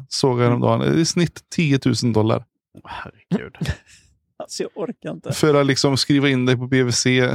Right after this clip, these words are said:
Speaker 1: och så köra hela faderullan. Det är tiotusen dollar.
Speaker 3: Och
Speaker 2: Mm.
Speaker 3: kids som är så billigt annars, eller?
Speaker 1: <laughs> Ja, exakt.
Speaker 2: Nej, men alltså, det är rätt sjukt också. Jag hade en,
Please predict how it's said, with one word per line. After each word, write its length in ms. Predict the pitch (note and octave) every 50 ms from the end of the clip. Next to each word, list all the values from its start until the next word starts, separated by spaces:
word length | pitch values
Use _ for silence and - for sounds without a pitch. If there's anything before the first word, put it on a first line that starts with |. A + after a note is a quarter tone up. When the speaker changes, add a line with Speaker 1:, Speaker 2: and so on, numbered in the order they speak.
| C3 -
Speaker 1:
och 160 | - C#3 B2 -
så 360 | - - C#3 C3 B2 B2 A#2+
köra 300 | A#2 - C3+ B2 A#2 A#2
hela 240 | B2 B2+ A#2 A#2 A2+
faderullan. 680 | - - A#2 A#2 A#2 A#2 G#2+ A2 A2 A2 G#2+ A#2+ C#3 _ _ _
Det 80 | - D#3+
är 40 | E3
tiotusen 520 | - F3+ E3 C#3 - - C3 - - C#3+
dollar. 280 | C3 B2 B2 D3 C#3+ - _ _ _ _ _ _ _ - - - - C3+ -
Speaker 3:
Och 160 | E3 C#3+ -
Speaker 2:
Mm. 80 | C#3+ C3
Speaker 3:
kids 460 | D#3+ B2 A2+ A#2+ B2 - - C#3+ -
som 140 | - D#3+ D3
är 60 | C3+
så 100 | A#2 C3+
billigt 420 | B2+ A#2+ C3 A#2 G#2 G2+ G2+ -
annars, 380 | - G#2 G#2 A2 G#2+ G2+ - -
eller? 280 | D3+ C3 B2 C#3 E3 F3+ - C3 G#2 - - - -
Speaker 1:
<laughs> 360 | - D3+ A2 - - - -
Ja, 500 | D3 B2+ D3 C#3+ A#2 C#3 C3+ C#3 C3+ C3
exakt. 200 | B2 - C#3 C3
Speaker 2:
Nej, 260 | C3 C3+ C3+ C3+ C#3
men 200 | C3+ C#3 C#3 C3+ - _ _ _ _ _ _ -
alltså, 180 | D#3+ D3+ C#3+ E3+
det 80 | D3+
är 60 | D#3 D#3+
rätt 140 | F3 -
sjukt 280 | - - F#3 F3 E3+ -
också. 180 | F3+ C3+ - D3
Jag 80 | C#3+
hade 140 | D#3 F3 E3
en, 180 | D3+ D3 D3